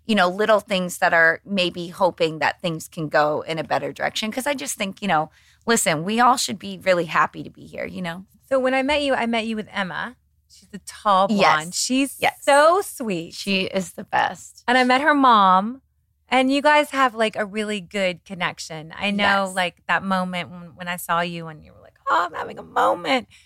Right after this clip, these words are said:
Speaker 2: And she was like, "Your girl." She was like, "Emma says." She's like, "You've gotta have that, that one person that it's kind of your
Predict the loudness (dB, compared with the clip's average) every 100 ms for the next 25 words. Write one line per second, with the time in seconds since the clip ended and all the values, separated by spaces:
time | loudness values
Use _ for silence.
0 | _ -4 -2 0 -2 2 0 2 -2 2
1 | 2 4 2 -2 0 0 2 0 -2 -6
2 | -10 -10 -4 -2 -2 -4 0 4 4 2
3 | 2 0 2 2 2 2 _ _ _ _
4 | _ -2 2 0 0 2 2 2 -2 0
5 | 0 0 -4 -4 -6 -10 -16 _ 2 4
6 | 2 -2 _ _ -20 -12 -2 -2 0 0
7 | -2